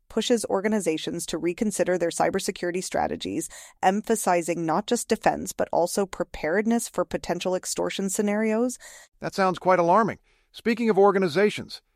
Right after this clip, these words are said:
Speaker 2: how have they been faring financially in twenty twenty-three amidst these threats?
Speaker 1: Uh, it's been a tough year for many businesses, Jonathan. Um, the financial landscape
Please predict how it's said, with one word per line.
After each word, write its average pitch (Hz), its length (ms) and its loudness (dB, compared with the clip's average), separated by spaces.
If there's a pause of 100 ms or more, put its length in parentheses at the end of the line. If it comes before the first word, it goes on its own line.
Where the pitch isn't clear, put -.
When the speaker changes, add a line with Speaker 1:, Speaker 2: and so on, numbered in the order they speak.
(100)
Speaker 2:
how 156 220 4
have 165 100 6
they 175 180 6
been 165 240 2
faring 170 360 0
financially 160 640 -2
in 127 100 -2
twenty 165 320 -4
twenty-three 165 800 -2 (280)
amidst 139 420 -2
these 139 220 -2
threats? - 540 -4 (420)
Speaker 1:
Uh, 170 100 -2
it's - 120 -4
been 202 140 2
a 190 40 -2
tough 185 200 0
year 175 180 0
for 170 160 -4
many 170 220 0
businesses, 160 500 -4
Jonathan. 170 500 -2 (380)
Um, 170 460 0
the 180 80 0
financial 185 500 0
landscape 180 580 -4